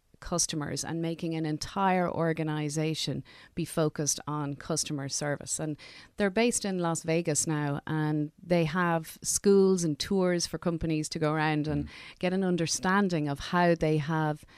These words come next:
Speaker 1: such a customer-centric ethos and how they, they, they think about customers. Um, it's a fascinating company. But I think not every company takes that approach, and that doesn't mean there's not really great stuff being done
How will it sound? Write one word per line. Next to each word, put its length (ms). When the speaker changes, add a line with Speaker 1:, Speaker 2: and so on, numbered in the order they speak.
Speaker 1:
such 300
a 60
customer-centric 1040
ethos 560
and 160
how 300
they, 320
they, 320
they 140
think 260
about 300
customers. 680
Um, 400
it's 220
a 60
fascinating 600
company. 520
But 140
I 120
think 340
not 280
every 240
company 720
takes 280
that 140
approach, 580
and 480
that 200
doesn't 320
mean 160
there's 180
not 220
really 320
great 320
stuff 300
being 240
done 340